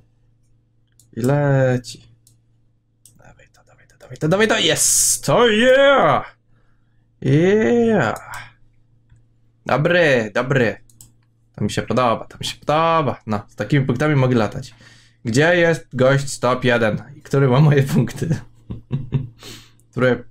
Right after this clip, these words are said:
przez chwilę wywalczyłem kilka razy. <laughs> Za dużo punktów nie ma. Zaraz go znajdę, zaraz go znajdę.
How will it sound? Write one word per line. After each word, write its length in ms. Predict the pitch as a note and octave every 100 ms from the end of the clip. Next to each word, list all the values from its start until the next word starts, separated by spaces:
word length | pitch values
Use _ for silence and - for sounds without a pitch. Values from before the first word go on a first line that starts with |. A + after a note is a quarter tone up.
| - - _
przez 180 | - C3+
chwilę 240 | - E3
wywalczyłem 680 | C#3+ C#3 C#3+ C#3 B2+ G#2+ G#2 -
kilka 340 | - G3+ A2
razy. 240 | G2 G#2+ -
<laughs> 1500 | - - C3+ - - - - - C#3 - C3+ - - - - - _ _ _ _ _ - - _ _ _ _ _ _ _ - C5 G#4
Za 100 | A2+
dużo 220 | A2+ A#2
punktów 460 | - C#3+ C#3 - G#2
nie 100 | G2
ma. 240 | G#2+ C#3+ - _ _ _ _ _ _ _ _ _ _ _ _ -
Zaraz 320 | A#2 C#3+ B2
go 60 | A#2
znajdę, 320 | A#2+ A2+ G#2
zaraz 300 | - B2 A#2
go 100 | A2+
znajdę. 540 | G#2+ A#2 B2 B2 C3+